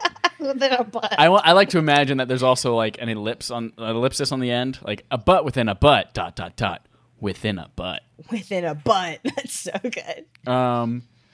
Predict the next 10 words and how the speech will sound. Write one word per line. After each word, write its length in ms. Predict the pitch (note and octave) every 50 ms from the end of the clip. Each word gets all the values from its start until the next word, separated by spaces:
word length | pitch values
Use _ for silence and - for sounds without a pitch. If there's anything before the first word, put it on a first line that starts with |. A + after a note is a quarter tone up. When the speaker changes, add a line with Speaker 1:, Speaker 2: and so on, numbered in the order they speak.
| _ _ _
Speaker 2:
so 100 | - -
I'm 60 | A#2+
gonna 100 | B2+ D3
keep 180 | C#3+ - C#3 A#2+
that 120 | B2 A2+
as 140 | A2 G#2 G#2
real. 260 | A#2 G#2+ F#2+ E2+ F2+ - _ _ _ _ _ _ _ _ _ _ _ _ _ _ _ _ _ _ _ _ _ _ _ _
And 200 | B2+ C3 B2 B2
then 480 | A#2+ A#2+ A#2 A#2 A#2 A#2 A2+ A2+ A2+ - - _ _ _ _ _ _ _ _ _ _ _ _ _ _ _ _ _ _ _ _ _ _ _ - G2+ _
Buttgeddon. 840 | _ B2+ B2+ - - - - A#2 A2 A2+ B2 B2 B2+ B2+ B2 B2 B2+